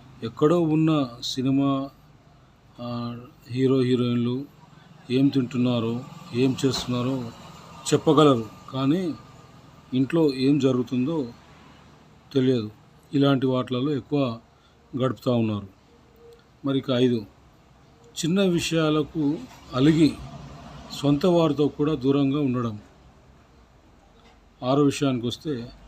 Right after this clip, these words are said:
ఎవరో ఒకరి నోటి దురుస్తనం వల్ల, కోపం వల్ల కుటుంబం అంతా చెదిరిపోవడం. ఈ తర్వాత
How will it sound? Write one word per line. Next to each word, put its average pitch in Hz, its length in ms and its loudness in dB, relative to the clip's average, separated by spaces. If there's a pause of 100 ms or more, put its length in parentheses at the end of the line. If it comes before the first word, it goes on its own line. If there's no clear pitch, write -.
(400)
ఎవరో 151 400 6
ఒకరి 139 480 2
నోటి 139 360 4 (640)
దురుస్తనం 135 640 2
వల్ల, 139 400 -2 (1200)
కోపం 151 360 4
వల్ల 131 380 2 (380)
కుటుంబం 147 440 0
అంతా 127 260 -4
చెదిరిపోవడం. 127 840 -4 (3750)
ఈ 147 120 -4
తర్వాత 143 640 0